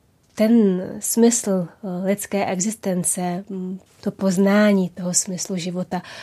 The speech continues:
po kterém si myslím, že všichni lidé touží, ať už to dělají, eh, různými způsoby, tak hodně právě souvisí s tím,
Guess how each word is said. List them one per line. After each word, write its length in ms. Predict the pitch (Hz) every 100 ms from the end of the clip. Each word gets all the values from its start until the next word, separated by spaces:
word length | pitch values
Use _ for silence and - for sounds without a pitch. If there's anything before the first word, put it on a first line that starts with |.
| - _
po 60 | 202
kterém 560 | - - 185 180 180
si 180 | 175 202
myslím, 460 | 180 180 - 190 180
že 240 | 190 180
všichni 440 | 180 - 190 - 180
lidé 300 | 180 185 190
touží, 440 | 190 190 180 180 -
ať 200 | 196 202
už 220 | 190 - -
to 100 | 196
dělají, 600 | 185 190 196 190 - -
eh, 140 | 185 185
různými 500 | 196 202 202 190 185
způsoby, 540 | - 208 - 220 190 190 - - -
tak 220 | - 202
hodně 340 | 196 190 196 185
právě 480 | - 190 175 185 180
souvisí 600 | - 190 190 185 - 185
s 140 | -
tím, 380 | - 190 185